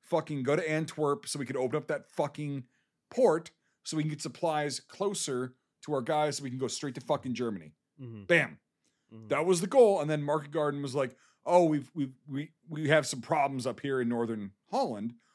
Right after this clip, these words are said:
Speaker 1: Let's just fucking open a new front here and, like, break through from the south."
Speaker 2: Yeah.
Speaker 1: Let's get two birds stoned at once.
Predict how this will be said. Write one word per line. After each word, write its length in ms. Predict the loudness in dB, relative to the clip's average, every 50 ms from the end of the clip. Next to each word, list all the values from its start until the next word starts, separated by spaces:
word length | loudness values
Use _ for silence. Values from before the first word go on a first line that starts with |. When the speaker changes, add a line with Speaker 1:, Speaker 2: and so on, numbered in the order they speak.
| _ _ _ _ _ _ _ _ _ _ _ _ _
Speaker 1:
Let's 360 | -4 2 2 2 2 2 -4
just 220 | -6 -6 -8 -8 -4
fucking 320 | -4 -4 -4 -2 -6 -4
open 260 | -4 -4 -4 -4 -4
a 80 | -2 -2
new 140 | -2 -2 -4
front 360 | -6 -6 -4 -4 -4 -4 -8
here 400 | -10 -6 -4 -2 -2 -2 -4 -6 -6
and, 140 | -6 -4 -4
like, 200 | -6 -6 -10 -8
break 300 | -6 -6 -6 -6 -8 -16
through 280 | -16 -12 -10 -10 -10
from 140 | -8 -8 -10
the 80 | -8 -8
south." 520 | -8 -6 -4 -4 -6 -6 -10 -16 -20 -20 _ _ _ _ _
Speaker 2:
Yeah. 220 | -14 -12 -12 -12 -14 _ _ _ _ _ _ _ _ _ _ _ _ _ _ -20 -20 -16 -8
Speaker 1:
Let's 200 | -6 -6 -6 -6
get 220 | -8 -8 -8 -8 -4
two 160 | -4 -4 0
birds 320 | 2 2 2 2 2 -2
stoned 300 | -2 0 2 2 2 2
at 100 | -2 -2
once. 480 | -2 -4 -6 -6 -8 -8 -8 -8 -8